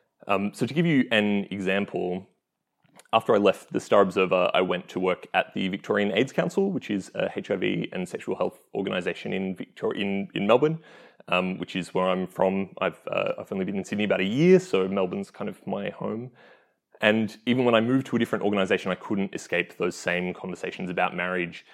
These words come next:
Um, I was doing P R and kind of media management for them,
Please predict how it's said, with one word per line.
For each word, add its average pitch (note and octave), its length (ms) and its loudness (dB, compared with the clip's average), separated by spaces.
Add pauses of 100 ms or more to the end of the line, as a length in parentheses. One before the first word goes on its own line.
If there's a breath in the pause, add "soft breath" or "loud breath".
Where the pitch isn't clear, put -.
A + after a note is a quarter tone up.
(320 soft breath)
Um, F#2 320 0 (120)
I F#2 60 -2
was G2 80 -4
doing G#2 440 0
P G2 200 2
R F#2+ 320 8
and F2+ 180 -2
kind F#2+ 140 -8
of F2+ 60 -2
media F2+ 260 0
management F2+ 440 -6
for F2+ 180 -4
them, F2+ 280 -4